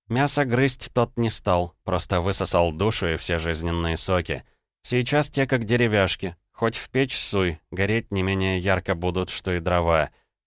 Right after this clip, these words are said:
На фото ясно видно работу криминалистов, лица у кого задумчивые, у кого хмурые.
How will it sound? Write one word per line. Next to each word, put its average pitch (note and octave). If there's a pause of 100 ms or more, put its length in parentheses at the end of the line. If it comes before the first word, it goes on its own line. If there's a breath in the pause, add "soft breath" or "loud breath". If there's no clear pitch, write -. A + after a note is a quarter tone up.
(120)
На A2
фото D3+
ясно B2+
видно A#2+
работу A2
криминалистов, G#2+
лица F#2+
у F2+
кого F#2
задумчивые, E2+
у F2
кого E2
хмурые. E2+